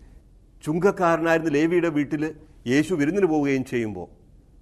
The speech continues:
നൂറുകണക്കിന് ആളുകൾ അവിടെ ഒരുമിച്ച് ഭക്ഷണം കഴിക്കുന്നു. ശുദ്ധവും അശുദ്ധവും എന്നുള്ള വിവേചനമില്ലാതെ അശുദ്ധരും ശുദ്ധരും ഒരുമിച്ച് ഭക്ഷണം കഴിക്കുമ്പോൾ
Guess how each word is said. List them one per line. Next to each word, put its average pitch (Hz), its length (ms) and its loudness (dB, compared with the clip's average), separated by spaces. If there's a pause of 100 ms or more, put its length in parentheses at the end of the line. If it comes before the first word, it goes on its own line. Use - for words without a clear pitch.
(380)
നൂറുകണക്കിന് 175 640 2
ആളുകൾ 147 280 0 (260)
അവിടെ 120 180 -2
ഒരുമിച്ച് 156 280 -4 (100)
ഭക്ഷണം 160 320 -6
കഴിക്കുന്നു. 104 380 -8 (800)
ശുദ്ധവും 214 560 2
അശുദ്ധവും 190 400 0
എന്നുള്ള 170 240 0
വിവേചനമില്ലാതെ 143 800 0 (1120)
അശുദ്ധരും 196 600 2
ശുദ്ധരും 185 420 2
ഒരുമിച്ച് 190 360 2
ഭക്ഷണം 160 260 -2
കഴിക്കുമ്പോൾ 135 500 -2